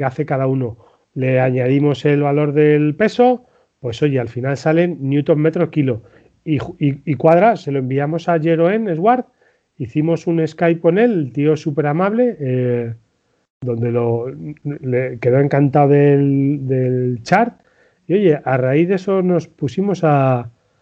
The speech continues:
a trabajar con ello y a desarrollar las series y todo eso. O sea que, que el, y, y, y, oye, de-, después descubrió, eh, Sergio Fuentes, ¿no? La app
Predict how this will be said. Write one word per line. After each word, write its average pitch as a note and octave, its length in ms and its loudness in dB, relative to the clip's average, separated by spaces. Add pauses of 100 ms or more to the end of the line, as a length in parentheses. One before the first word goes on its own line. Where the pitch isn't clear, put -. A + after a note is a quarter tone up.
(140)
a B2+ 120 -6
trabajar C3 400 0
con E3 160 2
ello G#3+ 220 2
y E3+ 80 2
a C3 60 0
desarrollar B2 480 -4
las C#3 160 -4
series F3+ 300 0
y D3 60 -2
todo C#3+ 220 0
eso. F#3 140 -8
O A#2+ 40 -6
sea B2+ 160 -4
que, A2+ 240 -4 (580)
que - 120 -12
el, A#2 400 -4
y, C3+ 80 0
y, C3+ 640 2
y, C3 40 6
oye, D3 260 4
de-, C#3 120 4
después C#3 400 0
descubrió, D#3+ 680 4 (380)
eh, D3+ 240 2
Sergio E3+ 360 0
Fuentes, F#3+ 400 0
¿no? F#3+ 160 2
La D#3+ 160 2
app D3 120 -2